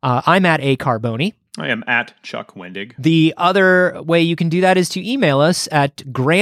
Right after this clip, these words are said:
Speaker 1: grandmaster at ragnatalk dot com because, uh, I'll set up a new email eventually, but, like, this one
Speaker 2: Eh,
Speaker 1: works.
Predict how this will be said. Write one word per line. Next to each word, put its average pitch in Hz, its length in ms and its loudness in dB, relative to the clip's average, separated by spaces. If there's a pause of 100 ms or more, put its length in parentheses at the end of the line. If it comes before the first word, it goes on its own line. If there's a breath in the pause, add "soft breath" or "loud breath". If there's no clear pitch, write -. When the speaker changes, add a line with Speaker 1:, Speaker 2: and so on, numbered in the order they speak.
(120)
Speaker 1:
grandmaster 185 640 0 (540)
at 151 160 2
ragnatalk 165 720 2
dot 175 260 2
com 208 320 2
because, 165 480 0
uh, 180 380 4 (420 soft breath)
I'll 392 100 -4
set 131 300 -4
up 120 100 -10
a 120 60 -6
new 113 180 -12
email 110 380 -8
eventually, 113 440 -6
but, 143 140 -4
like, 143 240 2
this 202 240 0
one 160 180 2
Speaker 2:
Eh, - 160 -2
Speaker 1:
works. - 540 -2